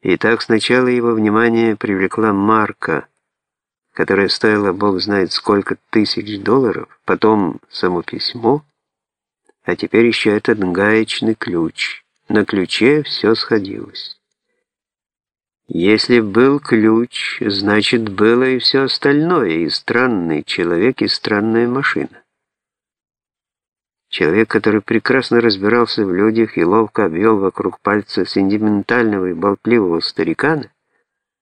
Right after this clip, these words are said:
не дав и тому задать ни единого вопроса. «Кто вы такой?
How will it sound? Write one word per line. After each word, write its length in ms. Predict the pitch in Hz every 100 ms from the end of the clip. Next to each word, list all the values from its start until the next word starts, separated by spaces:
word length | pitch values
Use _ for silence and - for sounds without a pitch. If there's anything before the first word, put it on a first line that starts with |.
| _ _ -
не 280 | 80 110 127
дав 180 | 127
и 200 | 113 104
тому 520 | - 110 110 120 104 - _ _ _
задать 460 | 98 101 104 110 -
ни 100 | 120
единого 560 | 117 92 123 147 151
вопроса. 640 | 147 143 - - - - - _ _ _ _ _ _ _ _ _ _ _ _ _ _ _ _ _ _ -
«Кто 180 | -
вы 100 | 117
такой? 680 | - 85 - 101 120 120 -